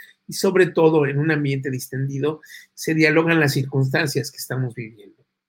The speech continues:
Todos debemos de evitar aislarnos y debemos compartir esas experiencias. Hay múltiples redes de apoyo y sobre todo las redes profesionales donde vamos a encontrar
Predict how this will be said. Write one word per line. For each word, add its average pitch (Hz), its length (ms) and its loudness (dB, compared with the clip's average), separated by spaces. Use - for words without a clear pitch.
Todos 254 420 6
debemos 147 460 2
de 139 260 -4
evitar 151 480 0
aislarnos 175 880 0
y 156 80 -10
debemos 156 480 -2
compartir 135 720 -2
esas 202 280 0
experiencias. 127 800 -6
Hay 143 160 0
múltiples 185 680 2
redes 151 540 4
de 139 180 -4
apoyo 147 720 -2
y - 80 -8
sobre 135 260 0
todo 147 380 0
las 143 180 0
redes 160 280 4
profesionales 175 840 4
donde 131 220 -2
vamos 156 300 -6
a 180 40 0
encontrar 131 600 -2